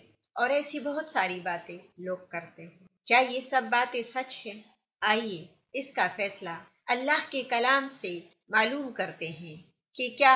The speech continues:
हम लोग जो अंदाजे दूसरों के बारे में लगाते हैं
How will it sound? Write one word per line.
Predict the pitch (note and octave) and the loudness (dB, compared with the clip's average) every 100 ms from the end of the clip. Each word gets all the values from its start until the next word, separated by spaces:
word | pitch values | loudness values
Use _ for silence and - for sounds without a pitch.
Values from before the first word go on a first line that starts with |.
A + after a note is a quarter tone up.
| C4 | 8
हम | C#4 C4+ | 0 0
लोग | A#3 B3 G#3 | 0 -2 -2
जो | G#3+ A#3 | -2 0
अंदाजे | A3+ G#3 A3 A3 A3 G3 F3 | -2 0 2 4 2 -6 -6
दूसरों | A3 A3 A#3 G3+ | -12 -8 -8 -8
के | F#3 F3+ | -6 0
बारे | F#3+ G3+ | 2 2
में | G3 E3+ | -2 -6
लगाते | E3+ F3+ F#3+ G3 E3 | -4 0 0 -2 -8
हैं | D#3+ D#3 | -10 -16